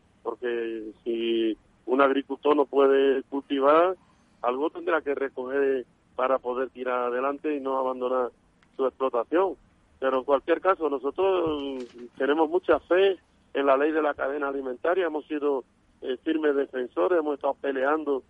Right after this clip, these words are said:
porque se incluyeran esas indicaciones que se aprobaron a final del año pasado y creemos que al final la ley de la cadena alimentaria se tiene que cumplir en nuestro país, que se le paguen a los agricultores por encima de lo que co-, de lo que cuesta producir.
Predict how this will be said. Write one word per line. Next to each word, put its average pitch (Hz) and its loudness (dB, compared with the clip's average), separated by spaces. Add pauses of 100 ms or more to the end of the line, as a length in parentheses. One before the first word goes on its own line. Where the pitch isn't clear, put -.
(300)
porque 131 -4
se - -12
incluyeran 139 -2
esas 147 -2 (420)
indicaciones 135 0 (320)
que 123 -4
se 135 -2
aprobaron 139 2
a 131 -4
final 127 -2
del 135 0
año 139 -2
pasado 156 0 (280)
y - -8
creemos 127 -2
que 170 0
al 156 2
final 165 0 (320)
la 117 0
ley 135 0
de 143 0
la 147 2
cadena 147 0
alimentaria 147 -2
se 160 -8
tiene 143 -6
que 156 -10
cumplir 139 -8
en 135 -2
nuestro 127 -4
país, 151 0 (320)
que 120 -6
se - -6
le 117 0
paguen 147 2
a 143 2
los 147 2
agricultores 151 -2 (280)
por 127 -4
encima 143 0
de 151 6
lo 147 2
que 131 -6
co-, 131 -2 (300)
de 127 -2
lo 135 -2
que 127 -10
cuesta 131 -4
producir. 113 -2